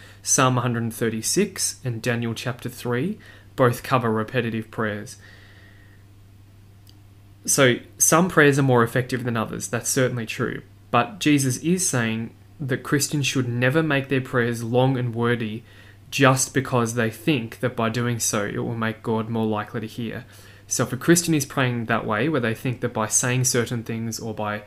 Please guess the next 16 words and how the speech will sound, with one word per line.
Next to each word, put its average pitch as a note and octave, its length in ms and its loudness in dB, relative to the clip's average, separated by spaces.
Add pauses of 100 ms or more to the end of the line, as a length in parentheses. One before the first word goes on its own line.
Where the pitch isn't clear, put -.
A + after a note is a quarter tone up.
(260)
making A#2 420 -2
long B2 280 4
prayers, A#2 560 -4
then A2+ 220 -2
that's A#2+ 360 2
what B2+ 160 0
will A#2+ 140 -6
m-, - 140 -10
make, A#2 280 -2 (260)
that's B2+ 340 -2
what A#2+ 140 0
will A#2 100 -4
make A2 200 -4
God A2 200 0
hear D3+ 200 4
them, B2+ 220 -2